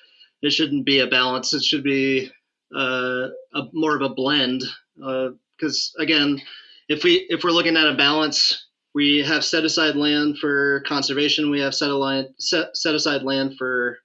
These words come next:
production. And really, we should be talking about how to blend the two, because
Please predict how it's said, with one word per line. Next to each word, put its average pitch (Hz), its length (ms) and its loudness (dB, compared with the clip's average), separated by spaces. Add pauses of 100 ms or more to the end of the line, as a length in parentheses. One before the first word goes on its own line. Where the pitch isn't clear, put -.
production. 127 540 -2 (680)
And 143 120 2
really, 170 200 4
we 160 120 4
should 156 160 2
be 143 120 0
talking 143 300 0
about 135 380 -2
how 143 120 -2
to 143 80 -2
blend 139 340 0
the 131 60 0
two, 139 240 0
because 135 680 -2